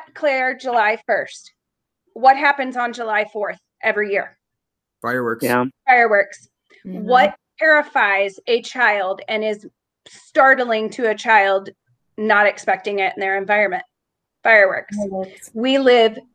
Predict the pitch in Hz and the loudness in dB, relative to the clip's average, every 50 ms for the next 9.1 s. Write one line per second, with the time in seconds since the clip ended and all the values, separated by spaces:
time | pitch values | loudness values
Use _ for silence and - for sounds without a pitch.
0 | _ _ - - - - - - 311 330 330 359 349 339 - 294 247 220 208 - | _ _ -20 -20 -20 -18 -4 0 0 2 4 2 0 2 4 4 6 8 8 6
1 | 302 - - - - _ _ _ _ _ _ - - 320 330 262 311 302 269 269 | 4 0 -10 -20 -20 _ _ _ _ _ _ -8 -6 -4 0 2 4 4 4 2
2 | 269 - 294 240 233 214 214 208 247 233 220 208 214 214 226 233 - 208 185 170 | 0 -6 -4 0 0 0 0 -2 -4 -4 -2 -2 -2 -2 -4 -4 -2 -2 -2 -2
3 | - - - - 311 349 349 277 208 185 160 - - - - - - _ _ _ | -4 -6 -4 0 2 2 2 2 2 -2 -4 -4 -8 -8 -8 -8 -12 _ _ _
4 | _ _ _ _ _ _ _ _ _ _ _ _ - 247 247 240 233 233 226 226 | _ _ _ _ _ _ _ _ _ _ _ _ -4 -2 0 4 4 4 4 4
5 | 220 220 226 226 - - - - _ _ _ _ _ _ _ _ _ _ _ _ | 2 -2 -4 -8 -10 -14 -20 -20 _ _ _ _ _ _ _ _ _ _ _ _
6 | _ _ _ _ _ _ _ _ _ _ - 226 226 220 - 269 240 240 226 226 | _ _ _ _ _ _ _ _ _ _ -20 -14 -10 -4 -2 0 2 2 4 4
7 | 233 262 330 320 - - - 285 240 240 240 233 220 - - - _ - - 220 | 4 2 2 0 -6 -6 -6 -4 -2 -2 -2 -2 -4 -6 -12 -20 _ -12 -8 -6
8 | 214 208 214 226 226 240 254 277 294 370 - - - - 233 214 190 180 160 151 | -2 0 2 2 2 2 2 0 -2 -6 -12 -16 -14 -12 -8 -6 -6 -6 -6 -6
9 | 180 180 | -10 -12